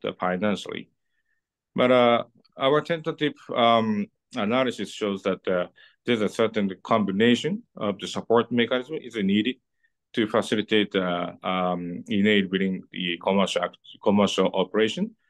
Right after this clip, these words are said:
So number one is the grant. Number two is the credit system. Number three is the tax incentives as well. So, so I think that there's a, a combination needed. So, uh, we are currently s-, initiate the discussion, uh,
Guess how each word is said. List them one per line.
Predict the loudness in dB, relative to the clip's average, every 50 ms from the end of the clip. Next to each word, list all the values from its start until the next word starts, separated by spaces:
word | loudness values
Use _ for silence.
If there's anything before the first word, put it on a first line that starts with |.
| _ _ _ _ _ _ _ _
So | -6 -2 0
number | 2 4 4 4 6
one | 6 6 6 4 4 2
is | -2 -4 -6
the | -8
grant. | -6 -6 -8 -8 -10 -14 _ _ _ _ _ -10
Number | -8 -8 -8 -8
two | -6 -2 2 4 4 4 4 2 0 -4 -4
is | -2 -2 0 -2
the | -4
credit | -2 0 0 0 0 -2 -6
system. | -4 -2 -2 -2 0 0 0 0 0 _ _ -6
Number | -4 -2 -2 -4 -4
three | -4 0 0 2 2 2 0 -2 -6 _ _ _ _ _ _ _ -4
is | -2 0
the | 0 0
tax | 0 2 0 0 2 0
incentives | -2 -2 -2 -2 -4 -4 -4 -6 -10 -8 -6
as | -8 -8 -6
well. | -6 -6 -6 -6 -6
So, | -2 0 2 2 2 0 -4 -10 -18 -18 -18 -14 -6
so | -2 -2 0
I |
think | 2 2 2 2
that | 2 2 2
there's | 4 4 4 4 4 4
a, | 4 6 6 6 4 2 -2 _ -10
a | -6 -4 -4 -4 -4
combination | -4 -6 -6 -6 -6 -6 -4 -4 -4 -4 -6 -10 -14 -16 -18 -20 -18
needed. | -14 -12 -10 -10 -10 -12 -14 -14 -16 -16 -12 -4
So, | 0 2 4 4 4 4
uh, |
we | 2 2 0 0
are | -2 -2
currently | 0 0 0 0 0 -2 -6 -12
s-, | -12 -14 -14 _ -14 -14 -14 -14 -16 -20 -20 _ _
initiate | -2 0 2 2 2 2 2 2 2 0 0 _ _ _ _ _ _ _ _ _ _ _ _ 0
the | 0 0
discussion, | 2 2 0 -2 -2 0 -2 -2 0 -2 -4 -4 -4 -4 -4
uh, | 0 2 2 4 4 4 2 2